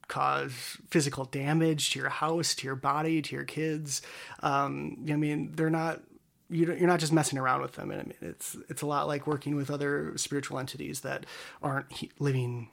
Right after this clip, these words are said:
or previously living entities, um, or previous living humans.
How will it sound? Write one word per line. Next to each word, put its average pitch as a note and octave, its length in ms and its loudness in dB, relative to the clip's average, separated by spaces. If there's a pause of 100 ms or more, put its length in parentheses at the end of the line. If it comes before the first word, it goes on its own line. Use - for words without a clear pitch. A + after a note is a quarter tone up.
or B2 160 -8 (400)
previously C3 540 -2
living B2 400 -8 (100)
entities, B2 520 -8 (380)
um, C3 640 -4
or C3 160 -4 (640)
previous C#3+ 480 6
living B2+ 440 -2
humans. A#2+ 560 -6